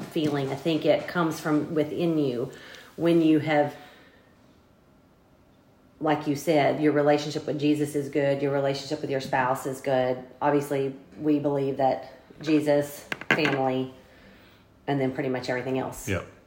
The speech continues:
Speaker 1: after that. Um, I think you can be joyful and still be sad at moments. Um, and I think you can be happy and not have joy.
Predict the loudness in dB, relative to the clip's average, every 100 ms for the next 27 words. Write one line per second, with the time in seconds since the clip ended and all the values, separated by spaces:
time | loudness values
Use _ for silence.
0 | _ -2 -2 -2 -4 -4 -6 -16 -20 -20
1 | 0 4 6 4 0 -6 -16 _ _ _
2 | 0 4 8 8 6 4 4 2 0 4
3 | 4 4 4 2 2 2 2 4 2 0
4 | 2 0 0 -2 0 2 4 4 0 -8
5 | -18 _ -2 0 2 2 2 0 -4 -12
6 | -20 -20 -20 -20 -20 -20 -6 0 0 2
7 | -2 -4 -10 -20 _ _ _ -20 -20 _
8 | _ _ _ -20 _ _ -2 2 2 2
9 | 0 2 2 4 4 4 2 4 2 0
10 | 0 0 0 -2 0 0 0 0